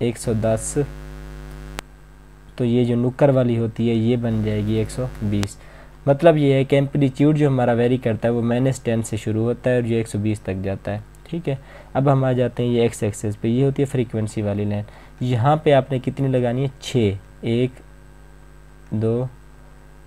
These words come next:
तीन, चार, पाँच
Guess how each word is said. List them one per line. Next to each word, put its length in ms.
तीन, 340
चार, 360
पाँच 420